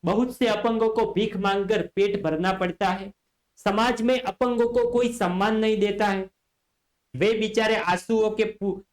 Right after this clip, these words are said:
घूंट पीकर जीते हैं। मेरा प्रयत्न होगा कि अपंगों की अपंग-, અ-, अपंगता मिट जाए और वे भी अपने बल पर जी सके। તો વિદ્યાર્થી મિત્રો, આ સપનું છે।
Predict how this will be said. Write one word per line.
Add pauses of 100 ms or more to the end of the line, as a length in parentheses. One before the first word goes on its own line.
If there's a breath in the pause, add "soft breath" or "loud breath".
(260)
घूंट
पीकर
जीते
हैं। (360)
मेरा
प्रयत्न
होगा
कि
अपंगों
की
अपंग-, (300)
અ-, (140)
अपंगता
मिट
जाए
और
वे
भी (140)
अपने
बल
पर (180)
जी
सके।
તો
વિદ્યાર્થી
મિત્રો,
આ
સપનું
છે।